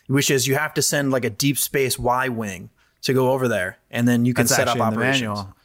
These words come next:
Speaker 2: But you don't
Speaker 1: Well
Speaker 2: have to do, well, you know what? Fair enough. I was the Empire, so I don't know. But I
Speaker 1: Yeah.
Speaker 2: think that's the way that you start exploring to build or something. Because I found not too far in that you could just move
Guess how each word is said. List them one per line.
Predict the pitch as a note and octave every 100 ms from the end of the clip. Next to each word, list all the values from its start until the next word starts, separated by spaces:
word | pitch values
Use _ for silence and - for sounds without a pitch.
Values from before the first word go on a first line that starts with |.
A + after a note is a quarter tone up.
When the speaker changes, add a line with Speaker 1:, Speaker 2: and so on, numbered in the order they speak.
| _ -
Speaker 2:
But | D3+
you | G#3+
don't | C4
Speaker 1:
Well | E3
Speaker 2:
have | F3+ E3 -
to |
do, | B2+ C#3 -
well, | C3 B2+ B2
you | C#3
know | C#3 C#3
what? | - _ -
Fair | D#3 D3
enough. | B2+ G#2+ F#2 -
I | C3 C3
was | A2
the | A#2+
Empire, | A2+ G#2+ A2 G#2 G#2
so | - G#2+
I |
don't | G2+ F#2
know. | F#2 F#2 - _ -
But | B2+
I | G#3+
Speaker 1:
Yeah. |
Speaker 2:
think | F3 D3+
that's | D3 C#3+ -
the | - C3+
way | B2 B2+
that | A2+ G#2+
you | A#2
start | - - B2 A2+ - -
exploring | G#2 - - B2+ B2 A2
to | G#2+
build | F#2+ G#2+ G#2+
or | G2+
something. | - F#2+ - F2 -
Because | - B2
I | E3
found | E3+ G3 E3+ D3 - _ _ _ -
not | C3+ G3+ C4 - _
too | - G#3 G#3+
far | G3 D3+ B2+ B2
in | A#2 A2+
that | A#2+
you | C3+
could | B2 A2
just | A#2 - _
move | A#2+ C#3 C#3+ C#3 A#2